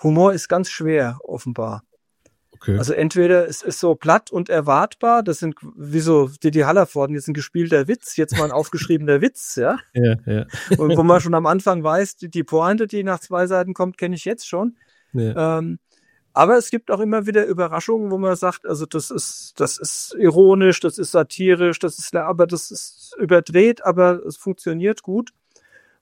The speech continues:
Speaker 1: Und dann, äh, kann man, äh, wie gesagt, mit einem humoristischen Text, mit einem guten humoristischen Text kann man immer bei uns, bei uns punkten.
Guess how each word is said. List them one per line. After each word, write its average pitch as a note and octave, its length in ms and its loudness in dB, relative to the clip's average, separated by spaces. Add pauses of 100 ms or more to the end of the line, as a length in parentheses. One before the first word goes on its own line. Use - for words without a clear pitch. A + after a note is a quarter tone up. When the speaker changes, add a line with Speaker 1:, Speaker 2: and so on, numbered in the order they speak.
(120)
Speaker 1:
Und F3+ 480 -2
dann, F3 340 -2 (1300)
äh, C#3 300 4
kann D3 220 -8
man, D#3+ 340 -8
äh, D3+ 200 -6
wie D#3+ 60 -6
gesagt, - 340 -6
mit E3+ 160 -10
einem D3+ 100 -2
humoristischen D#3+ 580 0
Text, - 760 -8
mit D3+ 140 -8
einem D3 100 -2
guten D#3 220 0
humoristischen D3 540 0
Text - 340 -6
kann C#3+ 100 -2
man C#3+ 140 0
immer D3+ 140 -4
bei C#3 140 -2
uns, C#3+ 420 -8
bei A#2 120 2
uns C3 160 -4
punkten. - 440 -6